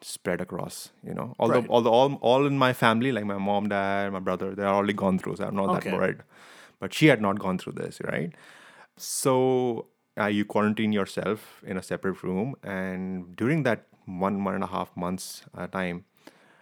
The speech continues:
Speaker 1: it was only merely once or twice that she opened the door and said, "Hello, uh, everything okay? All good?" And that's it.
Speaker 2: That's it?
Speaker 1: Uh, there was, everybody was surprised because, um, my brother saw this and my mother saw this, and they,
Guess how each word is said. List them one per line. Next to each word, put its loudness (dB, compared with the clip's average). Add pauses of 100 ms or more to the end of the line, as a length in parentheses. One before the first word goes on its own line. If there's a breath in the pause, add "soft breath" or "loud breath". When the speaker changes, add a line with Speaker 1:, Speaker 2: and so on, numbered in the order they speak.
(400 soft breath)
Speaker 1:
it 6
was 6
only 6
merely 2
once 2
or 2
twice 2
that -2
she -4
opened 0
the -4
door 0
and -4
said, 0
"Hello, 0 (200)
uh, -2
everything 0
okay? 0
All 2
good?" 2 (360)
And -2
that's -2
it. 0 (120)
Speaker 2:
That's -6
it? 6 (260 loud breath)
Speaker 1:
Uh, 4 (280)
there 4
was, 0 (140)
everybody 8
was 6
surprised 4
because, 0 (200)
um, -4
my -8
brother -4
saw -8
this -10
and -8 (140)
my -10
mother -8
saw -14
this, -12
and -4
they, -4